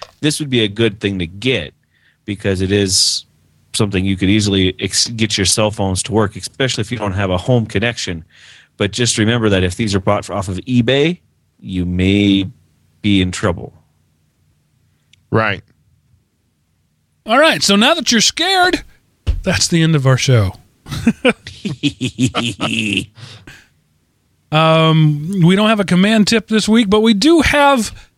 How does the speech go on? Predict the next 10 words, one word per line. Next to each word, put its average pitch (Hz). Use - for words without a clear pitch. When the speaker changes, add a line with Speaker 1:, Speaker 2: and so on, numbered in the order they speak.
Speaker 3:
a 185
Seth -
link. 160
Go, 165
Seth, 147
go. 101
Speaker 2:
Okay, 117
I 214
came 180
across 131